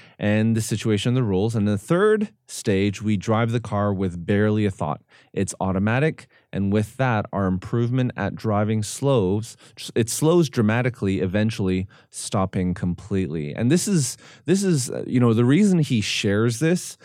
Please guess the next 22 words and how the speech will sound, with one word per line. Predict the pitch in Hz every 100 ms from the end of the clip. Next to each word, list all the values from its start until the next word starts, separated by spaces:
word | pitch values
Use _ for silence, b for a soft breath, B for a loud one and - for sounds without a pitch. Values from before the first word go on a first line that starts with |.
| B -
is | 110
actually | 113 120 - 139 120
because | 110 - 113 104 104 98 -
one | 104 110 143
of |
the | 143
things | 120 123 120 113
that | 113 90
they've | 107
discovered | 85 95 - 107 104
about | 98 78 101 101
great | 98 101 95
performers | 107 - 101 104 143 165 - B B B
is | 110
that | 110 101
great | 101 113 123
performers | - 131 - 113 110 110 95
never | 104 107 113 127 131
allow | 123 101 107
themselves | 104 104 - 104 95
to | - 98
reach | 90 95 104 - -